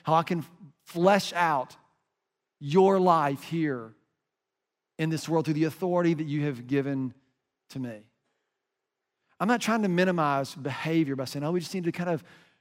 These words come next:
let truth be." You know, it's not, it's not, it's not your truth. It's not you find your truth and tell your truth.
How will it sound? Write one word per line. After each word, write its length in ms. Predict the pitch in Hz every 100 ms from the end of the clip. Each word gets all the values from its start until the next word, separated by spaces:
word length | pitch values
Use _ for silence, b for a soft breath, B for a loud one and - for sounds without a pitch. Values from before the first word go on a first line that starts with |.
| b -
let 160 | 170 202
truth 420 | - 202 196 -
be." 140 | 196
You 80 | 190
know, 60 | 170
it's 100 | 202
not, 100 | 180
it's 140 | -
not, 180 | 220 -
it's 140 | 175
not 160 | 226 202
your 200 | 175 220
truth. 420 | - 226 196 120
It's 80 | 123
not 120 | 196
you 120 | 190
find 280 | 185 208 190
your 140 | 185
truth 260 | 180 208 190
and 80 | 170
tell 140 | 190
your 140 | 170 170
truth. 440 | - 196 135